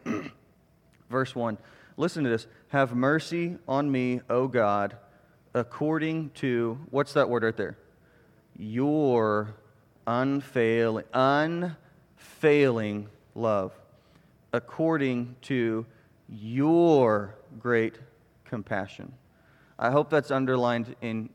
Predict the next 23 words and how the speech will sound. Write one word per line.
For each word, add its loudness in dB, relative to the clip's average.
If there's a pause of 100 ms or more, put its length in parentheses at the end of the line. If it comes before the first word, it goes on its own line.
your -6
Bible. -2
That's -2
all 0
we're -2
gonna -6
read -4
out -2
of -6
it. -12 (320)
Notice 2
his -4
emphasis -4
was -6
not 2
on 0
his -4
own -2
heart. 0
His -8
emphasis -8
was -10
on -6